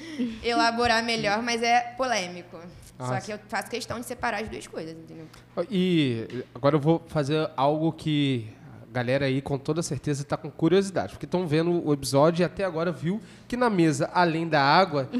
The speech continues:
Speaker 2: tem alguns
Speaker 1: <laughs>
Speaker 2: equipamentos na qual não costuma ter aqui. Fala um pouco pra gente e principalmente a pergunta que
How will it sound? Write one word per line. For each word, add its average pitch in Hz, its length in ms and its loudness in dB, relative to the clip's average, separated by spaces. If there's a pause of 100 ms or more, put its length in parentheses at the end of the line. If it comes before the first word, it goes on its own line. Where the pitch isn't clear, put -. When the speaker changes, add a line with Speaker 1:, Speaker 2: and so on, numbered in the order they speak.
(200)
Speaker 2:
tem 185 140 4
alguns 170 380 2
Speaker 1:
<laughs> - 40 -10
Speaker 2:
equipamentos 202 1300 2
na 170 160 -2
qual 180 380 8
não 208 140 8
costuma 233 420 2
ter 254 200 0
aqui. 185 300 0 (340)
Fala 254 160 4
um 226 60 2
pouco 226 240 6
pra 165 180 4
gente 180 480 0
e 220 60 6
principalmente 202 800 0
a 185 40 -4
pergunta 180 460 0
que 180 800 0